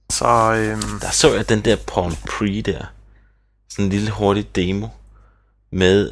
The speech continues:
Speaker 2: at, øh, man kan, man kan starte, man kan starte en mail-korrespondance på sin P C. Den kan du flytte videre over til din telefon,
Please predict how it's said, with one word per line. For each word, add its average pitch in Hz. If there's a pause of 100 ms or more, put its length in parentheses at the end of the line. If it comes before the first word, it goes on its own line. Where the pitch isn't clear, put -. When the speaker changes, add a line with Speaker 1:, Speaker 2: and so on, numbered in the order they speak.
Speaker 2:
at, 90
øh, 78 (220)
man 82
kan, 80
man 80
kan -
starte, 98 (960)
man 95
kan 101
starte 104
en 104
mail-korrespondance 98
på -
sin 92
P -
C. - (840)
Den 98
kan 104
du 101
flytte 98
videre 110 (760)
over 85
til -
din 104
telefon, -